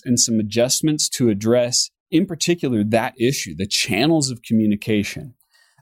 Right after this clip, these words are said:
A lot of other things are still the same.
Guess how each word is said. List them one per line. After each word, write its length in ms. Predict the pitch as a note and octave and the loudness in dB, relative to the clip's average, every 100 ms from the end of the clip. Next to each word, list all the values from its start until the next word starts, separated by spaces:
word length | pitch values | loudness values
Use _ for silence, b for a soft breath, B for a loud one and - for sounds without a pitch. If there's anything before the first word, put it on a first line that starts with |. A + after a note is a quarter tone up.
| - | -2
A 40 | |
lot 280 | C#3+ B3 C#4+ | 0 0 0
of 120 | B3 | 0
other 180 | A3 A3 | 0 0
things 420 | G#3+ G#3+ A#3 A3 - | 0 0 2 0 0
are 160 | E3+ | 0
still 680 | D#3+ - - F#3 F3+ E3+ D#3+ - | 0 0 0 0 0 0 -4 -10
the 140 | B2 A#2 | -2 0
same. 480 | - G#2 G2+ B3 | 0 -2 -2 -2